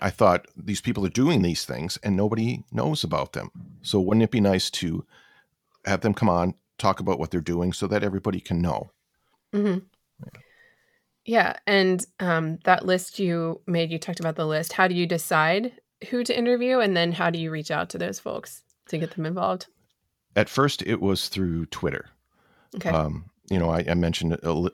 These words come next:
Speaker 1: Elise, the first guest. She, you know, we're
Speaker 2: Mm-hmm.
Speaker 1: friends. Um, but the next few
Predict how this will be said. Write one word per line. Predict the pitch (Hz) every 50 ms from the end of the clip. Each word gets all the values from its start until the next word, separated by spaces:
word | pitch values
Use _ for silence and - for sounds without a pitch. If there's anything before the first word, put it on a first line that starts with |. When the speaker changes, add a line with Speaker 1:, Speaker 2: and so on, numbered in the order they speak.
| -
Speaker 1:
Elise, | 90 90 85 78 76 80 - -
the | -
first | - - 92 85 80 - -
guest. | - 78 76 76 - - _
She, | - - - 78 -
you | 87
know, | 85 80
we're | 80 90 87
Speaker 2:
Mm-hmm. | 85 -
Speaker 1:
friends. | - 78 71 71 80 78 - - _ - - - - _ _ _ -
Um, | 82 80 78 71 69 67 - _ _ _ _ _ _ _ _ _ _ -
but | - 98 87 -
the | - 92
next | 92 95 92 - - -
few | - - - - 117 113 107 104 101 95 85